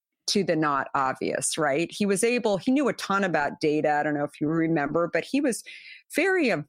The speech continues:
involved in the data breach and really the cleanup of the data breach at Target,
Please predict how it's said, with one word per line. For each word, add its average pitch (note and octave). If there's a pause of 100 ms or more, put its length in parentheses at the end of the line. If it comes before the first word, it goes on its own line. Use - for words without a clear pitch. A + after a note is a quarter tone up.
involved D3+
in D#3
the C#3
data D3+
breach D3 (220)
and D3
really D3+
the C#3+
cleanup A#3+
of A#2+
the D#3+
data D3
breach C#3
at C#3+
Target, D#3